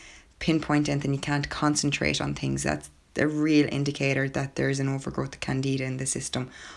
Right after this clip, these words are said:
Also mood disorders. And this is down to, again, that gut-brain axis and how scientists are still over, or s-, they're still only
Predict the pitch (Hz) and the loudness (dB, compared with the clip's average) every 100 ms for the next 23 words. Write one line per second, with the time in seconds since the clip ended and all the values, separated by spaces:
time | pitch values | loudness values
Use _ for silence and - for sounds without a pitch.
0 | - 147 151 160 147 139 143 143 139 135 | -4 0 2 2 2 4 2 2 0 0
1 | 127 - - - _ _ _ _ _ _ | 0 -2 -2 -4 _ _ _ _ _ _
2 | - - - - 151 139 135 135 135 - | -20 -20 -14 -4 2 2 2 2 0 -4
3 | - _ - - 147 147 147 143 143 139 | -12 _ -14 -4 0 2 2 2 0 0
4 | 139 139 139 135 135 139 - 139 - 135 | 0 -2 0 -2 -2 -6 -6 -6 0 0
5 | 135 139 139 - 170 - - - - - | 2 0 -2 -2 0 -2 -4 -16 -16 -14
6 | - - - - - 151 143 139 143 139 | -14 -16 -16 -18 0 4 6 6 4 2
7 | 139 139 139 143 139 - 139 135 135 - | 2 2 2 2 0 2 2 2 0 0
8 | - - - - 151 151 139 127 - _ | 2 2 2 6 8 8 4 0 -12 _
9 | _ _ _ _ _ - 147 139 135 135 | _ _ _ _ _ 2 4 6 4 4
10 | 131 - - 139 131 - - _ - 135 | 2 -2 -4 -2 -2 -4 -10 _ 0 2
11 | 135 - 151 147 139 135 135 135 | 2 4 4 6 4 4 2 2